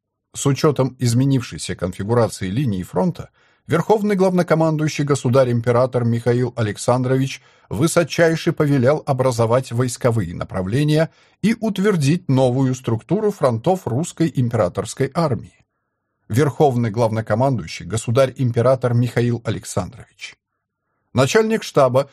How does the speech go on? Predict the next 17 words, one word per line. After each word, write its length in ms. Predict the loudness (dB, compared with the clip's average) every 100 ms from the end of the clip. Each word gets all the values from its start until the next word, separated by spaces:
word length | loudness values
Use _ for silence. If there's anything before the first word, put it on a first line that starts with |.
| _
верховного 600 | -2 0 0 0 -2 -4
главнокомандующего 1120 | -2 -2 -2 -4 0 0 0 -2 0 2 2 -2 _ -4
генерального 640 | 0 4 4 4 4 2
штаба 360 | 0 0 2 0
генерал 520 | 0 0 4 2 2 -2
от 200 | -4 0
инфантерии 800 | -2 0 0 0 0 0 0 0
генерал-адъютант 1200 | 2 2 4 4 2 0 -4 -4 0 0 0 -4
Е 300 | -6 0 0
И 280 | 0 -4 -6
В 320 | 0 2 2 -2 _ -2
Александр 640 | -2 0 0 0 2 0
Лукомский. 760 | -2 -2 -4 -6 -12 -20 -20 _ _ _ _ _ _ _ _ _ _ _
Образовано 640 | 2 4 4 2 2 2 2
западное 460 | 0 0 0 0 0
направление 720 | 0 0 2 0 0 0 -2
риа, 540 | 0 0 0 -2 -4